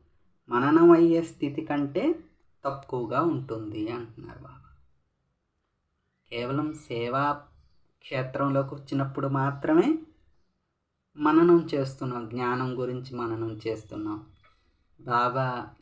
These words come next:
చెప్పిన యుక్తుల గురించి మననం చేస్తున్నాం. ఈ విధంగా జరుగుతుంది. కానీ స్మృతిలో నిమగ్నమయ్యే స్థితి అనేది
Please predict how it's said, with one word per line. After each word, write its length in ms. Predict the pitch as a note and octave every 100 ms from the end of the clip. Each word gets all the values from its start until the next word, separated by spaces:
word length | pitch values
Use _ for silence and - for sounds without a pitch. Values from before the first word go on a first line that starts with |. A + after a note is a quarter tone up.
| -
చెప్పిన 280 | A#2 - B2+
యుక్తుల 540 | B2 A2+ A2+ - C3
గురించి 460 | A#2+ B2 B2+ B2 C3
మననం 460 | B2 A#2 A#2 A#2+ A2+
చేస్తున్నాం. 640 | A2 G#2+ - - G#2+ G#2+ G#2 _ _ _ _ _ _ _ _ _ _ _ _ _ _
ఈ 80 | D3
విధంగా 380 | D3 D#3 D#3+ F#3
జరుగుతుంది. 640 | E3 C#3 A#2+ - A2 G#2 - _ _ _ _ _ _ _ -
కానీ 500 | E3 E3 B2+ D3 - - _ _ _ _
స్మృతిలో 680 | - C#3+ C#3 E3 F#3 G3+
నిమగ్నమయ్యే 1040 | G3+ D#3 C3+ E3 D#3+ E3 E3+ E3+ E3 E3 E3
స్థితి 540 | - - C#3 G3 F#3+
అనేది 600 | E3+ E3+ D#3+ G3 D#4+ -